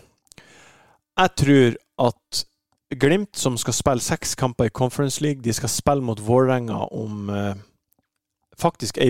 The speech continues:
uke og en dag i cupsemifinalen på Intility. Eh, jeg tror de tar Vålerenga, og da blir det en cupfinale. Så de har åtte flere kamper enn Viking på den korte tida.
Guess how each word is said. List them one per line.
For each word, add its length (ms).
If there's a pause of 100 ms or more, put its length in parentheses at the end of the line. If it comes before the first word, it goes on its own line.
uke 160
og 60
en 80
dag 200
i 80
cupsemifinalen 840 (420)
på 200
Intility. 440 (540)
Eh, 260 (140)
jeg 100
tror 160
de 240 (160)
tar 180
Vålerenga, 400
og 200
da 100
blir 180
det 40
en 160
cupfinale. 440
Så 120
de 80
har 200
åtte 300
flere 220
kamper 340
enn 140
Viking 360
på 100
den 100
korte 240
tida. 260